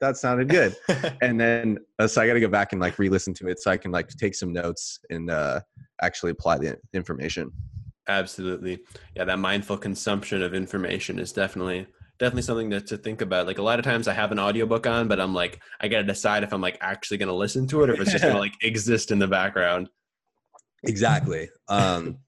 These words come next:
Speaker 2: <laughs>
Speaker 1: yeah, so that's the one thing about the audiobooks is 'cause you're not actually reading, like, where you could, like, highlight it or, like,
Speaker 2: Yeah.
Speaker 1: underline or whatever.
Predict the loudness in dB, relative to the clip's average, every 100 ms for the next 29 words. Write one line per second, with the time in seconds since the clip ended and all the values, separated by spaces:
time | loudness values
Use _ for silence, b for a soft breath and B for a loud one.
0 | _ _ -2 2 2 2 2 4 4 4
1 | 6 6 6 6 6 6 4 6 4 2
2 | 0 -4 -4 0 2 2 2 2 2 2
3 | 0 2 2 2 0 0 2 0 2 2
4 | 4 4 4 2 2 0 2 2 0 -2
5 | -2 -2 -2 -2 -4 -6 -4 -2 -2 -2